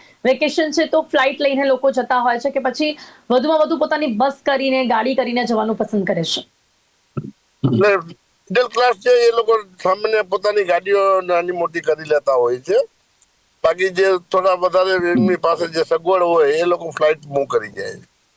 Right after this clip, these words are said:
Speaker 1: ઓકે, અ, ભાવિનજી, હવે વાત આપણે ઇન્ટરનેશનલ ટ્રીપની કરીએ તો, અ, ગુજરાતીઓ હવે ઇન્ટરનેશનલ ટ્રીપ વધુ પસંદ કરે છે, આપને લાગે છે કે ક્યાંક હવે, અ, ભારતમાં કાં તો ફરી લીધું હોય, કાં તો હવે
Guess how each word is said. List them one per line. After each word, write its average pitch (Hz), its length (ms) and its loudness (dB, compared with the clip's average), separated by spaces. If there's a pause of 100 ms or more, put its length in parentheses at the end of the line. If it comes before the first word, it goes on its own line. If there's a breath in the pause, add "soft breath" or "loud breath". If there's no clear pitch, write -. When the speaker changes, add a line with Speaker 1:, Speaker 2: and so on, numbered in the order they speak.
(1080)
Speaker 1:
ઓકે, 262 260 -2 (240 loud breath)
અ, 240 160 4
ભાવિનજી, 320 580 2 (140)
હવે 262 180 2
વાત 311 280 0
આપણે 330 420 -2 (100)
ઇન્ટરનેશનલ 285 540 -2
ટ્રીપની 247 360 0
કરીએ 190 280 2
તો, 220 440 0 (340 loud breath)
અ, 220 280 2
ગુજરાતીઓ 269 880 0
હવે 294 560 -2 (140)
ઇન્ટરનેશનલ 311 520 0
ટ્રીપ 240 260 -2
વધુ 240 160 0
પસંદ 254 360 -2
કરે 240 180 -2
છે, 254 100 -2
આપને 240 220 -2
લાગે 214 240 0
છે 254 140 -2 (400 soft breath)
કે 311 100 0
ક્યાંક 302 360 0
હવે, 311 320 2
અ, 240 840 0
ભારતમાં 247 440 -2
કાં 247 120 -4
તો 247 80 -4
ફરી 220 260 -2
લીધું 311 300 2
હોય, 311 280 0 (220 soft breath)
કાં 294 140 -2
તો 339 120 2
હવે 311 420 0